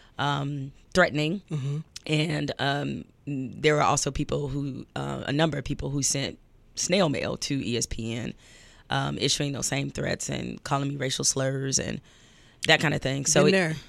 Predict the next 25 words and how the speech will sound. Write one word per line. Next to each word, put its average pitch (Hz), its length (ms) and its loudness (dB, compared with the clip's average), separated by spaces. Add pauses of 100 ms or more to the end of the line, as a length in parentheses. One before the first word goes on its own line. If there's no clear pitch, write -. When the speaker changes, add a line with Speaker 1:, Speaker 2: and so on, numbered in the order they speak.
(100)
Speaker 1:
<laughs> 262 340 10
Yeah, 240 200 12 (180)
right. - 180 6 (440)
And 233 120 4
then, 196 100 0
you - 180 0
know, 160 160 2 (120)
of, 151 80 0 (100)
of 156 120 2
course, - 300 4
with 147 120 0
the - 80 -2
persona 156 580 0
of 123 220 -2
the 127 60 0
f-, - 140 -8 (300)
the 135 100 -2
former 139 280 0
pres-, 131 420 -2 (140)
president, 143 420 -2
he 151 120 2
has 147 180 0 (260)
very 165 340 6
aggressive 139 540 0
followers. - 540 -6